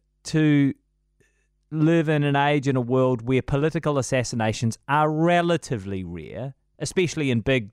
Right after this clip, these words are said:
developed economies. And I, I, Shinzo Abe was a mighty figure in Japanese politics, but also in global leadership. You know, these moments, I don't know, there's something about them, eh? They, they are just, they are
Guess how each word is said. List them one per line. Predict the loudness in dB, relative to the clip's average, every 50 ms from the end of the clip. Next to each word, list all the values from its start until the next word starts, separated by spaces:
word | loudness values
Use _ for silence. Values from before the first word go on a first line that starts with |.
| _
developed | -4 -2 0 0 0 0 0 -2 -6 _ _ _ -12
economies. | -10 -10 -6 -6 -4 -4 -4 -6 -8 -8 -10 -10 -10
And | -10 -12 -12 _ _ _ _ _ _ _ _ _ _ _ _ _ _ _ _ _ _ _ _ -6
I, | -4 -2 -2 -4 -6 -8 -14
I, | -20 -20 -18 -18 -18 -18 -18 -16 -8
Shinzo | -2 -2 0 0 2 2 2 2
Abe | 2 2 2 2
was | 2 2 0
a | 0
mighty | 0 0 0 2 2 0 -2 -2 -6 -6
figure | -4 -2 -2 -2 -2 -2 -4 -4 -2
in | -2 0
Japanese | 0 0 -2 -2 -4 -4 -4 -4 -4
politics, | -4 -2 -2 -2 -4 -6 -8 -10 -6 -2
but | 0 2
also | 2 2 0 2 2 2 2 2
in | 2 2 0 -2
global | -4 -2 0 2 2 2 0 -2 -4 -6 -4
leadership. | -4 -4 -2 -2 -4 -6 -6 -8 -10 -10 -12 -20 _ _ _ _ _ _ _ _ _ _ _
You | -12 -10 -10
know, | -6
these | -2 -2 -2 -2 0 0
moments, | 0 2 2 0 0 -2 -4 -8 -14 -18 -18 _ _ _ _ _ _ _ _ _ _ _ _ _ _ _ _ _ _ _ _ _ _ _ _ _ _ _ _ _ _ -8
I | -6 -6
don't | -4 -4
know, |
there's | -4 -4 -4
something | -4 -4 -4 -2 -4
about | 0 0 0 0 2
them, | 2 2
eh? | 2 2 2 0 0
They, | 2 2 2 2
they | 2 2 2 2
are | 0
just, | 0 -2 -4 -6 -8 -16 _ _ _
they | -2 0 0 2 2
are | 2 2 2 2 0